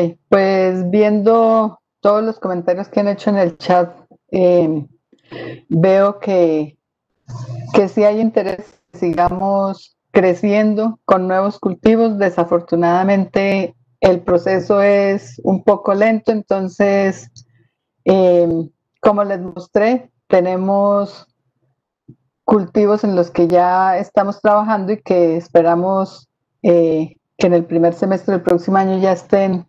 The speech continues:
disponibles, pero en la medida que, que consigamos, en especial fotografías, pues podemos alimentarlo. Eso es tal vez el principal inconveniente que hemos tenido.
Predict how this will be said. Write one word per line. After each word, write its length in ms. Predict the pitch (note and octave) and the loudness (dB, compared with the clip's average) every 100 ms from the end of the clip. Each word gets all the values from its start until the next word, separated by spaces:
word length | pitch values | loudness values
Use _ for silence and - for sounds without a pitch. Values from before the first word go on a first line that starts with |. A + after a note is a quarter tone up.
| _ | _
disponibles, 840 | F#3 F#3 - A3 A3+ G#3 G#3 A3+ _ _ _ _ _ - - - | -2 -2 0 2 2 2 0 -4 _ _ _ _ _ -12 -12 0
pero 260 | A#3+ B3 C4 | 4 4 2
en 80 | B3 | 0
la 80 | G#3+ | -2
medida 400 | G3+ G3 A3 A3 | -2 -2 -2 -2
que, 400 | G3+ F3+ D#3+ - _ _ _ _ _ _ - | -2 -2 -2 -6 _ _ _ _ _ _ -4
que 180 | - F#3+ | -2 0
consigamos, 1160 | G3 F#3 F3 F3+ F#3+ G3 G3 G3 G#3 G#3 G#3 G3+ | 0 -2 -4 0 2 2 -2 -2 0 0 -2 -6
en 120 | F3+ | -8
especial 600 | E3+ F3 E3+ _ - F#3 | -6 -8 -8 _ -8 -2
fotografías, 960 | G#3+ G#3 G#3+ G#3 G#3 G#3+ G3 G3 - _ - | 0 2 0 2 0 -2 -4 -4 -8 _ -4
pues 180 | F3+ E3+ | -4 -2
podemos 680 | E3+ E3 E3 F3+ F#3+ - - | 0 0 -2 -2 -4 -6 -6
alimentarlo. 720 | - F3 E3+ E3+ E3+ F3+ D#3+ F3 | -2 0 0 -2 0 0 0 -6
Eso 220 | E3 E3 | -6 -6
es 160 | F#3+ - | -8 -2
tal 220 | G3+ F#3+ | -2 -2
vez 460 | F#3+ F#3+ F#3 _ _ _ _ _ | -2 -2 -4 _ _ _ _ _
el 240 | F#3 F#3+ F#3+ | -2 0 0
principal 800 | F#3+ F3+ E3 E3 - E3 E3+ E3+ - | -2 -2 -4 -6 0 0 0 -6 -4
inconveniente 640 | G3 G3+ F3+ E3 E3 F3 | 0 0 -2 -4 -4 -6
que 60 | F#3 | -6
hemos 220 | F#3 - | -6 -2
tenido. 320 | F3+ D#3 | 0 0